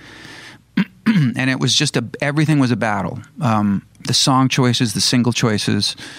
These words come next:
Um, I was told by the, the label that Right Here Waiting would never be a hit because it had no drums, you know, like, stuff like that. And, uh, we would just sort of, you have to bet on yourself and you have to have a, a, a level of non-compromise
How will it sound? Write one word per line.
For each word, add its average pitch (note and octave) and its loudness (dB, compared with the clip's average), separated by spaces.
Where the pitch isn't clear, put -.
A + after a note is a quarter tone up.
Um, G2 0
I B2+ 0
was B2+ -2
told C3 0
by A#2 0
the, A#2+ -4
the B2 0
label A2+ 0
that - 0
Right A2+ 0
Here A#2 2
Waiting G#2+ 2
would G#2 2
never G#2+ 2
be G#2+ 2
a G2+ 2
hit G2 0
because G#2 0
it G2+ 2
had G#2+ 0
no A2 2
drums, G#2+ 2
you - -2
know, D3 -2
like, C#3+ 0
stuff - -2
like - -4
that. - -6
And, A#2+ 2
uh, C3+ -4
we C3+ 2
would C3 2
just B2+ -2
sort A#2 0
of, - -6
you E3 2
have G3+ 0
to F3+ 2
bet B2+ 0
on A#2+ 0
yourself A2+ -2
and A2 0
you A2 2
have G#2 -2
to G2+ -2
have B2+ -4
a, A#2+ -2
a, G#2 -4
a B2+ -4
level B2 -2
of G#2+ -4
non-compromise A#2+ 2